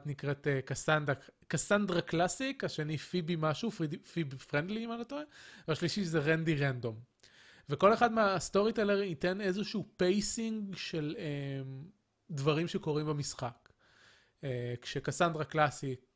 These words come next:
זה הצורה שהמשחק אמור להיות משוחק בה, ו-, אמ, זה נותן לך אתגרים יותר ויותר קשים ככל שאתה מתקדם, וחוץ מלבחור את הסטוריטלר, אתה בוחר גם דרגת קושי, אה,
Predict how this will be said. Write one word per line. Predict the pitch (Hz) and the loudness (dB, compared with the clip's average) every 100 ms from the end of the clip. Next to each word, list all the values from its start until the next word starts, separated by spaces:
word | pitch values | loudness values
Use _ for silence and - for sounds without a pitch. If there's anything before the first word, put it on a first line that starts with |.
| - | -16
זה | 180 135 139 127 | -14 -10 -6 -4
הצורה | 123 120 - 143 127 131 | -4 -6 -8 -6 -2 -2
שהמשחק | - 123 123 - 127 | -4 -8 -8 -8 -6
אמור | 135 240 277 | -2 0 0
להיות | 254 233 | -2 -2
משוחק | 214 196 196 190 175 | -4 0 0 0 0
בה, | 180 151 | 0 -2
ו-, | 123 123 120 - 120 117 | -2 -4 -4 -6 -8 -8
אמ, | 117 120 - _ _ _ - - - | -10 -12 -16 _ _ _ -20 -12 -4
זה | |
נותן | 139 127 160 | -2 0 0
לך | 151 | 2
אתגרים | 156 143 143 156 | 2 2 2 2
יותר | 151 143 170 151 | 0 2 2 4
ויותר | 147 147 | 2 -2
קשים | 127 135 151 | -4 -4 -4
ככל | 139 - | -6 -6
שאתה | 127 135 | -6 -6
מתקדם, | 127 147 233 349 - - - - | -8 -4 -4 -4 -8 -20 -20 -10
וחוץ | 143 135 196 - | -8 4 4 4
מלבחור | 269 233 - 233 | -2 -4 -2 0
את | 226 | 0
הסטוריטלר, | 208 247 294 294 247 214 | -2 -2 0 0 -2 -2
אתה | 170 | -2
בוחר | 156 - 175 | -2 0 0
גם | 175 165 | 0 -2
דרגת | 151 143 147 143 | -2 2 0 0
קושי, | - 190 185 294 311 - - - - | 0 0 0 -6 -10 -18 -20 -20 -12
אה, | 196 156 147 | -4 -2 0